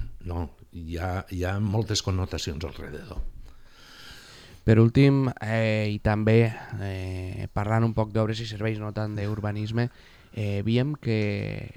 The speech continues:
Speaker 2: l'edil de Josué Brito de, de, d'Obres i Serveis, eh, fa poc va adequar un camí, en concret el Mas de, de Brau.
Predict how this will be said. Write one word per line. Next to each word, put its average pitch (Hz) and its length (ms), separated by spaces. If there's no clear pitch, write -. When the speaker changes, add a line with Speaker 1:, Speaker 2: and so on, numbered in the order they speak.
Speaker 2:
l'edil 104 500
de 104 200
Josué 104 240
Brito 104 360
de, 101 400
de, 101 420
d'Obres 107 280
i 107 60
Serveis, 107 560
eh, 95 240
fa 104 380
poc 110 280
va 104 520
adequar 107 800
un 110 160
camí, 110 480
en 117 160
concret 110 460
el 104 100
Mas 107 300
de, 95 320
de 98 120
Brau. 107 320